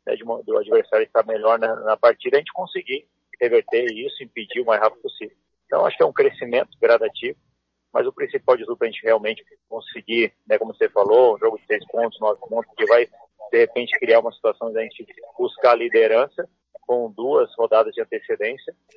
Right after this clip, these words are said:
Então, a gente tem que se preparar muito bem psicologicamente, fisicamente, tecnicamente, taticamente, num todo. E com isso é a nossa parte da comissão. Estudar bem o adversário, passar as informações cruciais, não encher a cabeça do, do, do, do, dos atletas com muitas informações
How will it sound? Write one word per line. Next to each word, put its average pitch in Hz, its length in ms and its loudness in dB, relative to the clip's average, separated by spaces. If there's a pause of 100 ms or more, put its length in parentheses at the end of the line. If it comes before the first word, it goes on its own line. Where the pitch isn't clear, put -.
(100)
Então, - 180 -2
a 117 60 2
gente 117 160 -6
tem 127 140 -2
que - 80 -10
se - 60 -8
preparar 123 420 4
muito 147 240 -8
bem 131 200 -2
psicologicamente, 123 840 0
fisicamente, 120 580 -6
tecnicamente, 113 680 -6
taticamente, 113 560 -4
num 123 80 -10 (100)
todo. 131 280 2 (600)
E 127 120 -12
com 143 220 -2
isso 131 280 -6
é 151 440 4
a 117 60 4
nossa - 260 0
parte 123 200 0
da 131 60 -4
comissão. 120 460 -6
Estudar 123 300 2
bem 156 180 0
o - 20 2
adversário, 170 680 2
passar 151 300 2
as 139 60 -6 (120)
informações 143 580 -2 (140)
cruciais, 147 600 2 (320)
não 135 120 -2
encher 139 240 0
a 156 40 2
cabeça 143 380 2
do, 135 220 -4 (320)
do, 120 300 -2
do, 117 260 -6
do, 117 160 0
dos 117 180 -4
atletas 123 540 4
com 123 160 -8
muitas 156 420 -2 (100)
informações 123 720 -2